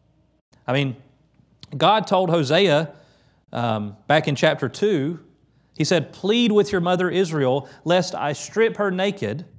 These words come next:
and make her like a wilderness.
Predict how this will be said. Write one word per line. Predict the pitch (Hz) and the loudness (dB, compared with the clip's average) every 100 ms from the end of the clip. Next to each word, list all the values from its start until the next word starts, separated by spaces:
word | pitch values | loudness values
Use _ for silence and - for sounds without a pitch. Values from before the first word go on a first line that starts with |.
| _ _ _ _ - | _ _ _ _ -2
and | 151 | 0
make | 165 208 | 2 2
her | 202 185 | 2 0
like | 165 165 170 | 2 2 0
a | 170 | -2
wilderness. | 156 208 220 151 101 - - | 2 2 2 0 -2 -6 -10